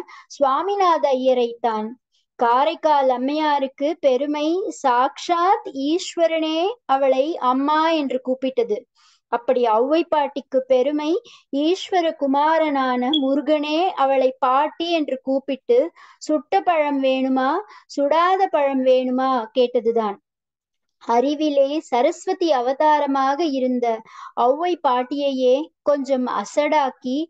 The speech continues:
அதனால் வித்யையோடு வினயமும் அவளிடம் சேரும்படி சிவகுமாரர்களில் சின்னவர் செய்தார். தாழ்மையிலே உள்ள சௌக்கியத்தை அவள் தெரிந்து கொள்ளும்படியாக அருள் செய்தார்.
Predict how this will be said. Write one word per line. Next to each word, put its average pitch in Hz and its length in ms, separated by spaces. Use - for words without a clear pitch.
அதனால் 262 580
வித்யையோடு 294 1000
வினயமும் 311 720
அவளிடம் 277 580
சேரும்படி 269 800
சிவகுமாரர்களில் 311 1300
சின்னவர் 302 600
செய்தார். 247 480
தாழ்மையிலே 294 840
உள்ள 285 300
சௌக்கியத்தை 277 800
அவள் 269 340
தெரிந்து 330 440
கொள்ளும்படியாக 247 880
அருள் 277 360
செய்தார். 226 520